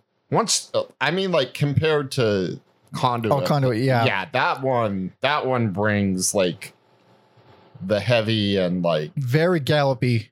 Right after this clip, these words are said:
Speaker 2: super gallopy.
Speaker 1: and yeah, there's some, like, interesting guitar tones and stuff going on there,
Speaker 2: <clears throat>
Speaker 1: or at least for, uh,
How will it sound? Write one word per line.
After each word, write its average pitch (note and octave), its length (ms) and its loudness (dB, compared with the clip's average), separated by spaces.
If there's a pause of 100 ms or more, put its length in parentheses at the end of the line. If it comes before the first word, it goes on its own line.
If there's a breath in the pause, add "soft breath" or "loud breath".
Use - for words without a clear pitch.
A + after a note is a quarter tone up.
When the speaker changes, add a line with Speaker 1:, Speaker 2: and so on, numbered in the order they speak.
(100)
Speaker 2:
super D3+ 340 -4
gallopy. A#2+ 460 0
Speaker 1:
and C#3+ 220 2
yeah, B2+ 200 2
there's C3+ 260 0
some, E3+ 400 -2
like, A2 560 -2 (140)
interesting B2 960 0
guitar G#2 580 -2
tones G2 500 0
and F#2 120 -2
stuff - 340 0
going F#2 260 0
on F#2 200 0
there, F#2 220 2
Speaker 2:
<clears throat> F#2 180 -4
Speaker 1:
or F#2+ 120 0
at E2+ 80 0
least - 520 -2
for, F2 340 0
uh, D#2 400 0